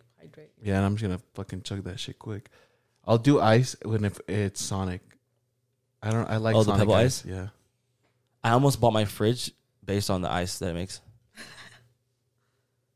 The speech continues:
Speaker 3: 'Cause
Speaker 2: Do you have
Speaker 3: some,
Speaker 2: Pebble
Speaker 3: some,
Speaker 2: Ice?
Speaker 3: some fridges make Pebble Ice, and,
Speaker 2: Oh, yours doesn't?
Speaker 3: um,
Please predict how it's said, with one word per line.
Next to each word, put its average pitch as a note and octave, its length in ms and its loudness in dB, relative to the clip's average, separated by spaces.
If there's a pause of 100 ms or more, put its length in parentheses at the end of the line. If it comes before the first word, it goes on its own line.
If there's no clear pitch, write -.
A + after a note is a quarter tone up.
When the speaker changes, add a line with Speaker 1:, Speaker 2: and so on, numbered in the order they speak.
(320)
Speaker 3:
'Cause G#2 80 -14
Speaker 2:
Do G#2+ 60 -4
you A2 100 2
have G2 100 -6
Speaker 3:
some, G#2+ 200 -6
Speaker 2:
Pebble - 60 -12
Speaker 3:
some, - 120 -12
Speaker 2:
Ice? - 200 -18
Speaker 3:
some G#2+ 180 -8
fridges G2+ 300 -4
make F#2+ 200 -6
Pebble G2 200 -6
Ice, F#2 200 -6
and, F#2+ 200 -10
Speaker 2:
Oh, F#2+ 200 -6
yours G2+ 240 -8
doesn't? G#2 180 2
Speaker 3:
um, F#2 420 2